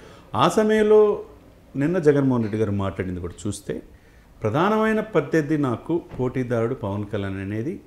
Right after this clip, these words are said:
జగన్మోహన్ రెడ్డి గారి యొక్క ఫ్రస్ట్రేషన్ చూస్తే నేను అర్థమవుతుంది. ఎందుకంటే ఆయన విమర్శించిన తీరు సభ్య సమాజం తలదించుకునే విధంగా,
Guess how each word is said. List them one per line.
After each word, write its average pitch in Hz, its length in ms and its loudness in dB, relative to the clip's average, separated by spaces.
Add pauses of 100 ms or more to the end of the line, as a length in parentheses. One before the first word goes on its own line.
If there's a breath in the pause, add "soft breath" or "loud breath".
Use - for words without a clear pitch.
(200)
జగన్మోహన్ 113 560 -4
రెడ్డి 104 160 -6
గారి 98 240 -6
యొక్క 90 320 -12 (440 loud breath)
ఫ్రస్ట్రేషన్ 143 580 -4 (140)
చూస్తే 123 260 -4
నేను 90 200 -6
అర్థమవుతుంది. 82 500 -12 (400)
ఎందుకంటే 123 360 -6
ఆయన 104 140 -8
విమర్శించిన 127 580 -4
తీరు 107 340 -4 (460 loud breath)
సభ్య 151 340 2
సమాజం 156 380 0
తలదించుకునే 104 600 -6
విధంగా, 85 480 -10